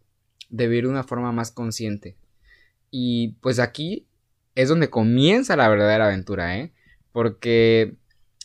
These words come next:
pasamos del estado de víctima y del sufrimiento <laughs> a la lucha entre nuestro viejo yo y nuestro verdadero yo.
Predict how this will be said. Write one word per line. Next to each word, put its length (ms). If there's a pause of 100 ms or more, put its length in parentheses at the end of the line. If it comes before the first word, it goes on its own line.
(180)
pasamos 360
del 140
estado 320
de 120
víctima 540
y 40
del 140
sufrimiento 840 (680)
<laughs> 540
a 120
la 160
lucha 600 (100)
entre 380
nuestro 380
viejo 340
yo 360
y 120
nuestro 440
verdadero 460
yo. 300